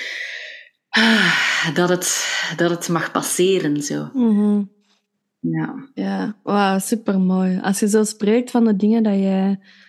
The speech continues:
Speaker 2: dat je doet, dan, ja, kan ik echt voelen wat voor kracht en, en transformatie en alchemie dat daarin zit. Ja, dus
Speaker 1: Mm.
Speaker 2: ik vind het ergens wel jammer dat je dan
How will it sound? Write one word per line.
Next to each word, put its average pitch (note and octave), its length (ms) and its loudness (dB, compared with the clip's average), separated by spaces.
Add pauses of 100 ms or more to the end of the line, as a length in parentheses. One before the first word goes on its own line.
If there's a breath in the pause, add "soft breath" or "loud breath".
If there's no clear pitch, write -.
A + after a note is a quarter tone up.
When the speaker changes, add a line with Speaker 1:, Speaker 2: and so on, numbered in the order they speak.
(200 soft breath)
Speaker 2:
dat F#3+ 160 4
je F3 200 2
doet, G#3 540 2 (380 soft breath)
dan, F#3+ 600 2
ja, F#3 220 2
kan F#3+ 220 0
ik F#3 120 0
echt - 200 -4
voelen G#3+ 280 2
wat F#3 160 2
voor F#3 260 -2 (100)
kracht F#3+ 480 -2
en, F3+ 520 0
en F3+ 280 -2
transformatie F3+ 1120 -2
en F3 420 -2 (240)
alchemie F#3 1000 0 (480 soft breath)
dat F3+ 340 -2
daarin F3 1300 0
zit. - 520 -6 (440)
Ja, F#3+ 200 2
dus F#3 100 2
Speaker 1:
Mm. F#3+ 60 2
Speaker 2:
ik F#3+ 100 -4
vind G#3 140 4
het G3+ 120 0
ergens G3+ 320 2
wel F#3+ 120 2
jammer G3+ 400 4
dat F#3+ 160 0
je F#3+ 80 0
dan F3+ 340 0